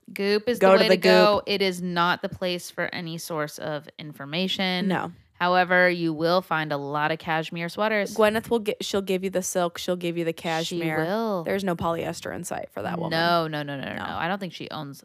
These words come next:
Speaker 1: a, a single
Speaker 2: No, I don't
Speaker 1: polyester
Speaker 2: think she,
Speaker 1: thread.
Speaker 2: she can't even look at it.
Speaker 1: No, it would be, it would start burning in front of her.
Speaker 2: Yeah, mm-mm.
Speaker 1: One hundred percent.
Speaker 2: Nope, nope. Pepper Potts could
Speaker 1: Yeah.
Speaker 2: never.
Speaker 1: No, <laughs> absolutely not.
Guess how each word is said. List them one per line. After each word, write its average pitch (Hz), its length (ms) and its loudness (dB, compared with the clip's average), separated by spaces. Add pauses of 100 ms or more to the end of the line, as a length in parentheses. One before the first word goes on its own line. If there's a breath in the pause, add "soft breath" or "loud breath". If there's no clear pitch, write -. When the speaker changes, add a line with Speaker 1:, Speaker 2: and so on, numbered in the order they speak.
Speaker 1:
a, - 140 -16 (400)
a - 40 -20
single - 320 -6
Speaker 2:
No, 415 140 2
I 220 80 2
don't 277 120 2
Speaker 1:
polyester 170 40 -2
Speaker 2:
think 165 140 2
she, 175 160 0
Speaker 1:
thread. 208 300 2
Speaker 2:
she 190 120 4
can't 302 240 -2
even 302 180 -4
look 381 280 -2
at 165 180 -2
it. - 180 -14
Speaker 1:
No, 170 380 -6 (160)
it 202 100 -6
would 190 160 -2
be, 175 140 -6
it 202 60 -2
would 190 120 -4
start 175 220 -2
burning 143 300 -6
in - 100 -14
front - 220 -10
of - 60 -12
her. - 40 -4
Speaker 2:
Yeah, 233 220 2
mm-mm. 240 180 -8
Speaker 1:
One 196 120 -4
hundred 208 440 -4
percent. - 400 -12
Speaker 2:
Nope, 202 160 -4
nope. - 20 -20 (140)
Pepper 214 200 -4
Potts 190 280 -4
could 185 140 -6
Speaker 1:
Yeah. 175 100 -4
Speaker 2:
never. 165 160 -8 (160)
Speaker 1:
No, 202 360 -10
<laughs> - 80 -20
absolutely - 440 -8
not. - 160 -10